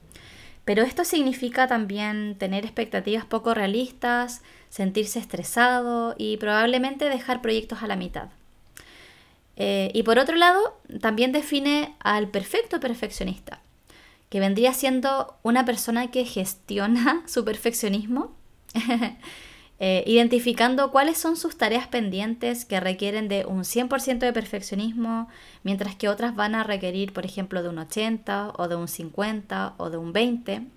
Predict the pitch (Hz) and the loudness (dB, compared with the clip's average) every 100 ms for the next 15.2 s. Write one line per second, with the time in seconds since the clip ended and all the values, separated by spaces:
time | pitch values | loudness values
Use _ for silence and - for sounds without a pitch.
0 | - 185 185 190 196 208 202 190 180 165 | -16 -6 -6 -4 -8 -10 -10 -8 -6 -6
1 | 147 139 143 - - - - - - - | -8 -10 -12 -18 -20 -20 -20 -20 -20 -20
2 | - - - - _ _ _ - - 226 | -20 -20 -20 -20 _ _ _ -18 -8 -4
3 | 269 262 302 330 277 - - - - - | -4 2 2 2 -2 -4 -16 -20 -20 -20
4 | - - - 202 202 220 233 240 233 226 | -20 -16 -2 0 4 4 6 4 2 0
5 | 208 196 190 - - - 190 190 208 185 | 2 0 -2 -6 -8 0 0 0 0 0
6 | 175 - 185 196 208 226 330 - - - | -2 -2 0 0 0 -2 -2 -8 -20 -20
7 | - - - 226 269 302 294 302 226 208 | -20 -20 2 4 6 4 2 2 2 2
8 | 247 - 233 202 196 208 220 202 208 254 | 0 0 0 0 0 0 0 0 0 0
9 | 262 - - - 185 196 202 202 190 175 | -4 -8 -10 -10 -2 0 0 -2 -4 -4
10 | 165 - - - _ _ _ _ _ - | -6 -8 -10 -14 _ _ _ _ _ -20
11 | - - 196 214 233 294 285 277 294 294 | -14 -6 -2 0 0 0 2 2 2 2
12 | 302 339 330 233 220 226 220 214 214 233 | 0 -2 0 2 2 2 0 2 0 0
13 | - - - - - 196 240 240 294 277 | -6 -20 -20 -10 0 2 2 2 0 0
14 | - 233 226 262 254 233 - 175 156 175 | 0 -2 -2 -2 0 0 0 -4 -2 -2
15 | 214 320 | -2 -4